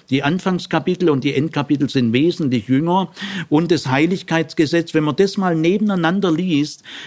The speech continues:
dann en-, entdeckt man, kann man erst entdecken, eine Entwicklung der Rechtsgeschichte. Denn in ein, zwei Beispielen will ich's mal kurz dann zeigen. Äh, das Deuteronomium entwickelt das Bundesbuch weiter,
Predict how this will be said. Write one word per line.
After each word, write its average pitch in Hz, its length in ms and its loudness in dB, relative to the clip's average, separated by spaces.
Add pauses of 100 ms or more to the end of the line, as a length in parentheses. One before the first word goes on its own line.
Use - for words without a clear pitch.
(120)
dann 147 180 2
en-, 143 320 0 (120)
entdeckt 165 580 0
man, 170 260 0
kann 196 180 0
man 196 180 2
erst 170 300 0
entdecken, 151 500 0
eine 151 340 0
Entwicklung 147 640 0
der 151 160 2
Rechtsgeschichte. - 1120 -4 (420)
Denn 139 140 4
in 139 160 0
ein, 160 320 0
zwei 151 240 2
Beispielen 156 580 0
will 147 80 2
ich's 147 140 0
mal 131 180 0
kurz 151 340 -2
dann 127 360 0
zeigen. 160 540 2 (340)
Äh, 131 160 2
das 131 180 0
Deuteronomium 156 880 2
entwickelt 165 500 -2
das 156 140 0
Bundesbuch 165 640 0
weiter, 127 560 0